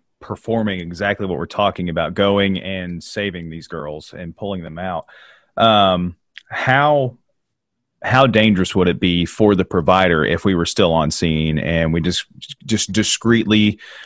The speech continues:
partner still talking to them, still assessing the girl, and then we discreetly walk over to the ambulance by ourselves and on the radio say, "Hey, can we get law enforcement en route to this location? Possible human trafficking situation," or something along those lines.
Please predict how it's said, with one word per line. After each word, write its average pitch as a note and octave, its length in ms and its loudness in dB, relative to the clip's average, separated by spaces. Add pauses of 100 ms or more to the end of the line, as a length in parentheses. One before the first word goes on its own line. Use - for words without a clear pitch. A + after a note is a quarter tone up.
(160)
partner C#3+ 340 6
still B2+ 260 4
talking A2+ 440 4
to A2 140 0
them, G2+ 320 2
still G#2+ 260 2
assessing G2+ 440 2
the F#2+ 80 0
girl, F#2+ 360 2
and F#2 140 0
then F#2+ 120 0
we G#2 140 2
discreetly G2 580 -2
walk F#2+ 320 2
over F#2+ 160 2
to F#2+ 60 0
the F#2 80 2
ambulance F#2 400 0
by F2+ 140 0
ourselves E2+ 560 0
and D#2+ 120 -4
on F2+ 140 0
the F2 80 -2
radio E2 420 0
say, E2 300 -2
"Hey, F#2+ 200 0
can - 160 -4
we A2+ 60 0
get B2+ 160 -2
law F2 160 0
enforcement E2+ 400 -4
en D#2 80 -4
route E2 160 -2
to D#2+ 60 -8
this D#2 200 -8
location? E2+ 600 -4 (460)
Possible G#2 340 2
human F#2 300 0
trafficking E2+ 520 -2
situation," E2 580 -6
or E2+ 80 -6
something F2+ 320 -4
along D2+ 240 -6
those C#2+ 220 -8
lines. B1+ 400 -8